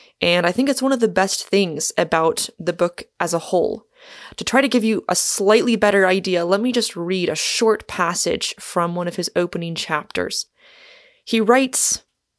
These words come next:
"I look around at the stuff of the world, and I ask myself what it is made of. Words. Magic words. Words spoken by the infinite. Words so potent,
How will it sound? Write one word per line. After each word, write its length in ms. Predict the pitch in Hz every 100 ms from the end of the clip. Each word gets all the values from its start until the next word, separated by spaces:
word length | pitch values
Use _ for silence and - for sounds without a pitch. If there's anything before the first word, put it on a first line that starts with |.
| _ _ _ _ _ 208
"I 80 |
look 220 | 208 285 381
around 500 | 254 170 175 185 -
at 140 | 180
the 80 | -
stuff 380 | - - 190 -
of 100 | 185
the 100 | 185
world, 500 | 175 170 165 170 - -
and 120 | 196
I 100 | 226
ask 320 | - 294 - 226
myself 520 | 185 - 185 180 -
what 240 | 175 247
it 120 | 220
is 180 | 247 220
made 300 | 170 165 175
of. 340 | - - - - _ _ _ _ _ _ _ _ _ _ -
Words. 920 | 175 190 190 - - - - - - _ _ _
Magic 640 | 180 202 285 226 196 -
words. 800 | 185 180 185 - - - - - _ _ _ _ _ _ -
Words 680 | 185 233 285 294 240 - -
spoken 680 | - - 247 262 262 233
by 180 | 208 202
the 180 | 185 -
infinite. 640 | 175 175 - - - - - _ _ _ -
Words 520 | 196 262 262 - -
so 300 | - 254 185
potent, 680 | - - 220 - - -